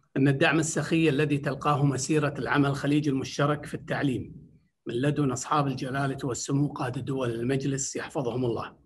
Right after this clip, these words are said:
هو الدعم الحقيقي الرفيع لتحقيق طموحات مواطني دول المجلس، ويعد أيضًا فرصة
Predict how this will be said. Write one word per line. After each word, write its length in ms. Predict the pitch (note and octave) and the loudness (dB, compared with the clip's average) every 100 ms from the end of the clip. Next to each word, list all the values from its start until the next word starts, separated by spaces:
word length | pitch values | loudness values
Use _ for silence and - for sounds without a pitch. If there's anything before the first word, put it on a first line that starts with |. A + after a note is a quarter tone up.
| _ _ _ _ | _ _ _ _
هو 160 | - C3 | -4 -2
الدعم 400 | A2 D3 C3+ C#3+ | -2 0 2 4
الحقيقي 760 | C3 - C#3 - C#3+ C#3+ C#3 D3 | 2 0 -6 -2 -2 0 -2 -2
الرفيع 600 | D3+ D3 C#3+ - C3 - - - _ _ _ | -2 -2 -2 0 -4 -4 -16 -20 _ _ _
لتحقيق 520 | C3 B2 D3 - C#3+ | -8 -6 -4 -2 -2
طموحات 600 | C#3 C#3+ B2+ B2+ B2+ B2 | -2 -2 -2 0 0 2
مواطني 460 | D3 B2 B2 C3 B2 | 0 0 0 0 0
دول 240 | A2+ A2+ | 0 -2
المجلس، 520 | A2+ G#2+ G2+ G2 - _ _ _ _ _ _ | -4 -6 -10 -14 -18 _ _ _ _ _ _
ويعد 440 | B2+ B2+ A#2+ D3 D3 | -2 2 2 2 4
أيضًا 420 | C3 C#3+ C#3 C3+ | 2 2 2 0
فرصة 420 | B2+ D#3 C#3+ D3 | 0 -2 0 0